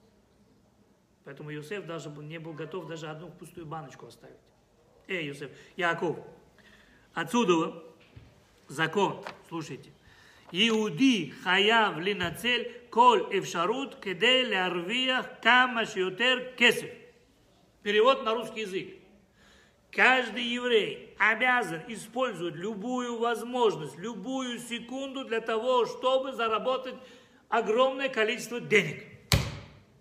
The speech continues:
Зачем? Закон. Вы обязаны зарабатывать огромное количество денег. Зачем? Да? Где это написано? Написано у Рамбама.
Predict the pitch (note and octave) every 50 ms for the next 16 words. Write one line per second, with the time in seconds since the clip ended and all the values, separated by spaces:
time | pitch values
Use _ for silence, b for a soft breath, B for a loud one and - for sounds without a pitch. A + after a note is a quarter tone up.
0 | _ _ _ _ - - - _ _ _ _ _ _ _ _ _ - - - -
1 | - _ _ _ _ _ _ _ _ _ _ - C#3+ - D#3 F#3 C#4 - - -
2 | - _ - C#3+ D#3 D3+ - C#4 B3 - - - - - - _ _ _ _ _
3 | _ _ _ _ _ _ _ _ _ - - - _ _ _ _ _ _ _ _
4 | _ - _ _ _ _ _ _ _ _ _ _ _ - E3 F3 D3+ D3 F#3+ B3
5 | A#3 F3+ F#3 D#3+ E3 E3 E3+ E3+ G3+ G#3 - F3+ D3+ D#3 F#3 F#3+ F#3+ F#3 - E3
6 | E3+ F3+ E3+ - F3 D3+ D3 D3 C3 B2 D3+ D3 - F#3 A3 G3+ - - - -
7 | - - _ _ _ _ _ _ _ _ _ _ _ - C#3+ - - - - -
8 | _ _ _ _ b b b b b b b b b b b b b b b b
9 | b b b - - - - - _ _ _ _ _ _ _ _ _ _ _ _
10 | _ _ _ _ _ _ _ _ _ _ _ _ _ _ - - _ - - -
11 | D#3 D#3 A3 B3+ B3+ A#3+ A3 G3+ G3 - - E3+ - F3 D#3 D#3+ F#3 F#3 C4+ B3+
12 | - - B3 A#3+ A#3+ A#3+ B3 B3 A#3+ A#3 B3+ A#3+ A3 G3 F#3+ -